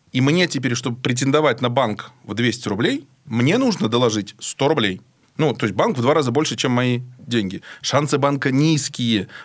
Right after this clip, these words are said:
Мне нужно очень много положить, чтобы претендовать на очень мало. И противная ситуация. Если в банке стоит тысяча,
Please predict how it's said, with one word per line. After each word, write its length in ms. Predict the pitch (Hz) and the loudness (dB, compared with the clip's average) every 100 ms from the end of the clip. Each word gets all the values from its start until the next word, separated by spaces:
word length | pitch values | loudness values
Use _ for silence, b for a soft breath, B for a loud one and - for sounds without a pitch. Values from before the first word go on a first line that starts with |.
| B | B
Мне 120 | 117 | 2
нужно 240 | 135 131 | 2 2
очень 380 | 139 151 151 139 | 2 0 0 2
много 440 | 131 147 165 107 104 | 2 2 2 0 -2
положить, 560 | 104 104 117 220 - | 2 2 2 0 -4
чтобы 320 | - - 120 120 | -8 -4 -2 0
претендовать 580 | 127 127 127 123 117 | -2 0 2 2 2
на 100 | - | 2
очень 260 | 117 117 147 | 0 0 0
мало. 360 | 160 101 92 - _ B B B B | 2 0 -2 -10 _ B B B B
И 80 | 120 | 0
противная 480 | 190 202 190 135 | 0 0 -2 0
ситуация. 600 | 123 127 123 104 - 95 - B B B | -2 0 2 2 0 -6 -8 B B B
Если 280 | 139 165 131 | 0 0 0
в 100 | 110 | 2
банке 340 | 143 123 120 | 2 0 -4
стоит 440 | - 110 95 - _ | -2 -2 -2 -8 _
тысяча, 520 | - 269 - - 92 | 0 2 4 2 -2